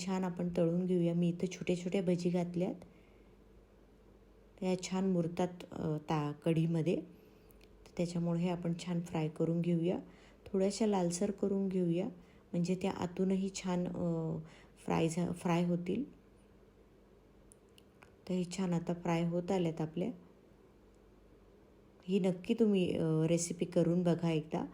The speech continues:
तुम्हाला नक्की आवडेल. तर इथे आपल्या भजी तयार झालेल्या आहेत. तर या आपण आता काढून घेऊया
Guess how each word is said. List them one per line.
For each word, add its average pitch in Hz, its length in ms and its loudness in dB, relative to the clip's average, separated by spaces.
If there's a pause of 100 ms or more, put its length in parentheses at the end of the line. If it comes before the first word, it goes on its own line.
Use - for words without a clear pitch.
(280)
तुम्हाला 175 280 4
नक्की 170 360 2
आवडेल. 170 480 4 (460)
तर 180 40 -2
इथे 170 200 2
आपल्या 170 260 0
भजी 175 360 2
तयार 165 280 4
झालेल्या 175 480 2
आहेत. 160 240 -2 (1120)
तर 175 60 -2
या 170 140 2
आपण 170 240 0
आता 165 200 0
काढून 170 360 2
घेऊया 185 460 4